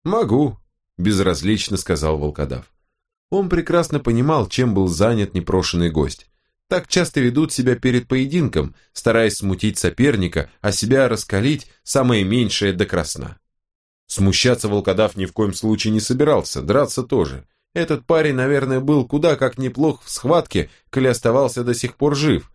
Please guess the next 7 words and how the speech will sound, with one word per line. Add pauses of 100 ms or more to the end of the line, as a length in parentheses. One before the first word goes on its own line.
с
его-то
норовом. (600)
Неплох,
но
не
умён.